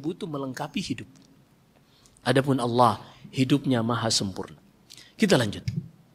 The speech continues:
"Ma kana lillahi ayyattakhidha mi walad." Subhana. Maha suci Allah dari apa yang mereka ucapkan.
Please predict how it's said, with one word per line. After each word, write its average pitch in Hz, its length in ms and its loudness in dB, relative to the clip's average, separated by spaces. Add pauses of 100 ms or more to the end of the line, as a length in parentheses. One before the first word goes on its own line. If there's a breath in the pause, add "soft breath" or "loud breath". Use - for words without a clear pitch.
(520 loud breath)
"Ma 180 240 8
kana 160 320 8
lillahi 135 560 4
ayyattakhidha 120 720 2
mi 107 160 -2
walad." 98 320 -4 (400 soft breath)
Subhana. 113 880 2 (560 soft breath)
Maha 143 240 8
suci - 320 4
Allah 123 320 6
dari 120 240 6
apa 131 240 4
yang 110 80 4
mereka 107 240 2
ucapkan. - 480 -6